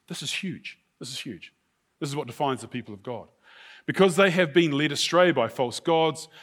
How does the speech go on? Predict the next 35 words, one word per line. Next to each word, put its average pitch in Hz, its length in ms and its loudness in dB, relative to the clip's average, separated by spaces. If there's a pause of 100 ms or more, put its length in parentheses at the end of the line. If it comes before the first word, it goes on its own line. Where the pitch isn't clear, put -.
(120)
the 135 80 -2
gods 143 380 4
the 135 160 -4
ancestors 143 520 -4
followed, 123 440 0 (280)
I 156 140 4
will 175 140 2
send 156 340 -4
fire 175 400 0
on 151 240 -4
Judah 123 300 -4
that 135 160 -6
will 127 100 -6
consume 160 640 -6
the 147 80 -8
fortresses 135 560 -10
of 113 100 -12
Jerusalem." 117 520 -12 (680)
Whoa. - 540 4 (1900)
Whoa. 147 440 0
This 214 160 -4
is 160 120 -2
just, 175 280 -2
a, 143 400 -2
a, 143 60 -4
you 147 100 -4
know, 135 180 -2
this 151 140 -8
is 156 80 -6
like 156 420 -2
fire 185 460 6
is 135 100 0
gonna 143 220 -2
come 175 340 -2
upon 143 380 -2